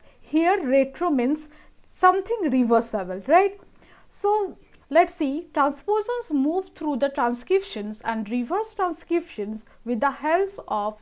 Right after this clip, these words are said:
reverse transcriptions enzymes. In case of retrotransposons, there is two different mechanisms by which a transposon can move. The two mechanisms are transcription and another is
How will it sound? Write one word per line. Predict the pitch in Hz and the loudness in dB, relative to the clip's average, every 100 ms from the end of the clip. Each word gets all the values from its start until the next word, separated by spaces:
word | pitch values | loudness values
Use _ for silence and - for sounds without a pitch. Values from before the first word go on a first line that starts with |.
| 214 | -6
reverse | 285 349 392 - | -6 -4 -6 -2
transcriptions | 269 262 - 247 - 269 247 - - | -4 -4 -6 -6 -2 -2 -2 -8 -6
enzymes. | 208 190 196 180 175 - - - - - | -6 -4 -6 -6 -10 -18 -20 -20 -14 -2
In | 302 | 0
case | 311 349 349 | 2 0 -2
of | 370 - | -4 -4
retrotransposons, | 220 240 - 381 381 370 - 370 349 415 440 - - - - | -2 -2 -4 -6 -6 -8 -8 -10 -10 -12 -16 -20 -20 -20 -18
there | 208 254 294 339 - | -2 2 4 4 2
is | 240 240 - | 0 -4 -2
two | 349 240 | -2 0
different | 208 247 269 320 349 339 | 0 0 0 0 0 -2
mechanisms | 233 214 240 247 240 220 190 202 - - - - - - - | -4 -2 0 0 0 -4 -6 -12 -18 -20 -20 -20 -20 -20 -12
by | 233 214 277 | -2 2 2
which | 262 247 359 254 269 269 - | 2 0 0 0 -2 -2 -2
a | 233 | 0
transposon | 262 254 247 294 302 247 359 466 - - - | 2 0 0 -2 -2 -2 -4 -4 -12 -10 -2
can | 330 330 | 0 2
move. | 294 214 208 - - - - - - - - | 0 -2 -6 -20 -20 -20 -20 -20 -20 -20 -10
The | 269 | -4
two | - 415 | 2 2
mechanisms | 415 370 339 339 359 359 349 | 2 0 0 -2 -4 -6 -2
are | 233 220 | 0 0
transcription | - 247 240 - 311 349 - 453 508 - - - | 0 -2 -2 -2 -4 -4 -6 -10 -10 -18 -20 -8
and | 220 226 | -4 -2
another | 240 254 262 311 | 0 2 2 0
is | 247 233 262 - | 0 -2 -2 -6